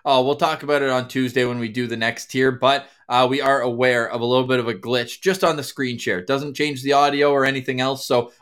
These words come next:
uh, still a great way to reacquaint yourself with all sixty-four members of the Sens organization. And the contention already began between two prospects. We're gonna save that for two seconds. I just wanna also let everyone know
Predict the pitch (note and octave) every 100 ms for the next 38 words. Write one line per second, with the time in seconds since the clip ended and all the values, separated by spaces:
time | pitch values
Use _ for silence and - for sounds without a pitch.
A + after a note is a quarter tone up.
0 | B2 A#2+ A#2+ - D#3 D3 B2+ C3+ D#3+ F3+
1 | E3+ E3+ E3 D3 - C3 F3+ G#3 - G3+
2 | G3 D3+ B2+ C3+ B2 - _ D#3 D3 -
3 | D#3+ F#3+ G3 - F#3+ - F#3 D3 F#3 D#3+
4 | D3 D#3 B2+ B2 A#2+ _ _ C#3+ C#3 C#3
5 | D#3+ D#3 C#3+ D3+ C#3+ C3+ B2 C#3+ D3 C3
6 | A#2 _ - D#3+ F#3 F#3 F3 - G#3+ A#3+
7 | D4 C4 F3+ G#3 G3 F3 D#3 C3+ D#3+ C#3+
8 | A2 - D3 C3+ - D#3+ C#3+ C3+ C3+ -
9 | G2 F#2+ - _ C#3 D#3 A#3 - G3+ F#3
10 | F3 E3+ C#3+ - D#3+ D#3 C#3+ C#3 C3 D#3+
11 | E3+ A3+ E3+ E3+ F3+ F3 D3+ D3 C#3 C3+
12 | B2+ C3+ C3+